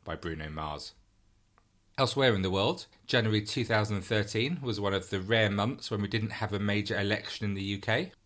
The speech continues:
A hundred and thirty wildfires across Australia's east coast forced thousands to evacuate their homes. Four climbers were killed by an avalanche in Glencoe, Scotland.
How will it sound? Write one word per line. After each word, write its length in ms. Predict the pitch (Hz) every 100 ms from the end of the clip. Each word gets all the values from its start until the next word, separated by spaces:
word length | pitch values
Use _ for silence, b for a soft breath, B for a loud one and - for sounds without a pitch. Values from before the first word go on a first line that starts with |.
| _ b b b b -
A 80 |
hundred 280 | 120 156 139
and 100 | 123
thirty 300 | 127 120 120
wildfires 600 | 110 117 120 - 135 147
across 280 | - 113 110
Australia's 520 | 107 - 110 107 95
east 220 | 110 98
coast 440 | - 110 85 - - B B
forced 320 | - 113 - -
thousands 540 | 117 107 101 95 87
to 100 | 98
evacuate 500 | 90 95 - 92 87
their 140 | 92
homes. 540 | 87 98 95 120 - - b b b b b b _
Four 260 | - 156
climbers 460 | - 139 117 107 107
were 80 | 104
killed 320 | - 113 107
by 140 | 101
an 80 | 95
avalanche 600 | 120 110 95 85 85 -
in 140 | 90
Glencoe, 540 | 90 104 101 98 110 87
Scotland. 640 | - - 104 92 82 78